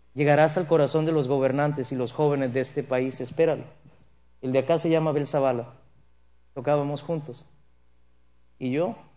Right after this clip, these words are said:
yo tuve que lavar carros, bolear zapatos, pasar por catorce años de prueba, porque el hombre se forja entre hierro contra hierro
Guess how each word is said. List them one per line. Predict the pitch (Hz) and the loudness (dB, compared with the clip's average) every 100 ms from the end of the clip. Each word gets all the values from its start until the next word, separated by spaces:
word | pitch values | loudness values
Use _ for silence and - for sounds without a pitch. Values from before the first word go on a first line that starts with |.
| - - | -20 -14
yo | 135 | -8
tuve | 156 151 | -2 -2
que | 151 | 0
lavar | 147 131 127 | -2 0 -2
carros, | 131 143 139 135 131 | 0 0 -2 -6 -6
bolear | 123 127 | -4 -4
zapatos, | 117 113 117 113 117 120 - - _ - - - | -4 -8 -4 -4 -6 -16 -20 -20 _ -20 -20 -14
pasar | 120 147 127 | -4 -4 -4
por | 151 | -4
catorce | 139 123 139 147 147 139 | -4 -4 -2 -4 -2 0
años | 135 147 147 123 | 0 -2 -4 -6
de | 117 | -8
prueba, | - 120 127 123 - - - - - | -4 0 0 -2 -10 -20 -20 -20 -16
porque | 117 120 | -12 -6
el | 127 147 | -6 -2
hombre | 151 156 165 | 0 0 -2
se | 151 143 | -4 -4
forja | 143 143 143 | 0 0 0
entre | 143 120 117 110 | -4 -4 -4 -2
hierro | 123 143 156 170 - - - | 2 2 0 -6 -10 -20 -18
contra | - 127 120 113 | -8 -6 -4 -4
hierro | 110 113 117 135 | -2 -2 -4 -8